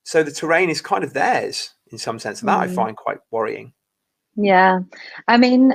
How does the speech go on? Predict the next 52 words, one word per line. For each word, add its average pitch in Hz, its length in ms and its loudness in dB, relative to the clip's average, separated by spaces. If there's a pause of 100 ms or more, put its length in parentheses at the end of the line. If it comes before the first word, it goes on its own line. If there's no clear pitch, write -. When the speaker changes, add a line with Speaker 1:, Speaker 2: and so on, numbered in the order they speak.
Speaker 2:
um, 202 580 0
like, 202 260 0
the, 208 160 0
the 208 200 0
basic 247 300 0
notion 196 320 0
of 170 160 -4
freedoms 170 360 0
of 185 60 -6
speech - 380 0
is, 175 340 2 (100)
like, 160 200 0
the 185 80 -2
principle 185 400 0
that 175 120 0
people 185 220 0
can 175 160 -2
say 208 280 4
what 180 160 2
they 180 100 4
like 175 220 4
without 170 240 -4 (120)
reprisal. 190 600 0
And, 165 100 -8
like, 165 200 -8
this 208 180 -2
idea, 170 360 -2
which 165 180 -6
included 190 480 -2
the 170 100 -2
right 175 220 0
to 170 140 -4
assemble, 180 600 0 (380)
um, 175 640 4
along 196 220 6
with, 185 140 4
like, - 220 0
freedom 175 280 0
of 175 140 -4
religion 185 580 2
and 170 340 -8
freedom 175 320 -2
of 160 140 -12
the - 60 -6
press, 240 420 0
began 180 400 -2
in 175 140 -2
the 175 80 0
States, - 520 -2
uh, - 120 -2
obviously, 170 420 0
like, - 180 0